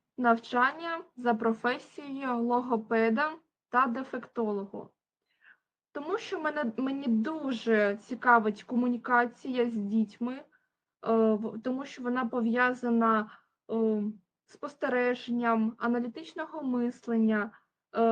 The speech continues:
е, професія логопеда вимагає,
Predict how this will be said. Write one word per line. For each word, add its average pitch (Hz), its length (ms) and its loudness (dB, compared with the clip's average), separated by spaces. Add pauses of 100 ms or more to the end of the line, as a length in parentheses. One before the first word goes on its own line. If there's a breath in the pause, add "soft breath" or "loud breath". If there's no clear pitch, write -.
(1600)
е, 254 240 0
професія 302 560 -8
логопеда 302 560 -4
вимагає, 247 1120 0